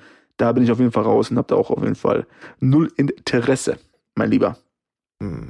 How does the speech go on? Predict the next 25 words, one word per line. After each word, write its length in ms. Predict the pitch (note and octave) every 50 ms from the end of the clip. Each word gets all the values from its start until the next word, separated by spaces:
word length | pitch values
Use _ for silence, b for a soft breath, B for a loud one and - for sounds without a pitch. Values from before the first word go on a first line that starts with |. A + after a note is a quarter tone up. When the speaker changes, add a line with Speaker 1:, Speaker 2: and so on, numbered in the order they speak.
| - -
Speaker 1:
Ich, 180 | - - - -
äh, 160 | D3 C3+ B2 B B B B B B
muss 140 | - D#3
übrigens 300 | E3 D#3+ E3 E3 E3 D#3 D3
sagen, 220 | E3+ F#3 F3+ E3
dieser, 120 | D3 C#3 C#3
dieser 240 | C3 B2+ C3 C#3
Talk 320 | C3 - - E3+ F3+ E3+ -
jetzt, 260 | F3 E3+ E3+ - -
äh, 320 | - - - E3+ E3+ E3 E3 B B B B B _ -
Rudi, 500 | D#3 E3+ F3 F3+ F3+ A#3+ - - D#4 B3 - -
ich, 260 | - - - C#3 - - - - _ _ - D3 - C#3+
ich 140 | - A#2
werd 160 | C3+ C3+ - -
mich 160 | D3 D3+ D3+
auf 100 | A#2+ -
jeden 220 | B2+ B2 C3+ C#3+
Fall 180 | - - D#3 D3
gleich 300 | C3+ A#2+ A2+ C3 - -
in 60 | B2
den 60 | B2+
Schlaf 360 | - - D#3 E3+ F#3+ F3+ -
weinen. 300 | B2+ G#2 - - - - - _ _ _ _ _ _ _ _ _ _ _ _ _ _ -
Also, 280 | A#2+ A2+ A2 A2+ A2
Speaker 2:
Uff. 40 | A#2